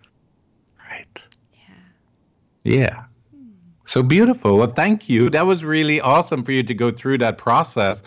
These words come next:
Speaker 1: like, 'cause it really is on that line, right, between you and I as buddies having a chat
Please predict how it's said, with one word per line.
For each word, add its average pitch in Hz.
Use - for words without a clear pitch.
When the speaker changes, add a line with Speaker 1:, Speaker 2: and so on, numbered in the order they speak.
Speaker 1:
like, 113
'cause 120
it 127
really 143
is 131
on 123
that 113
line, 104
right, 101
between 101
you 104
and 98
I 92
as 95
buddies 95
having 92
a 87
chat 104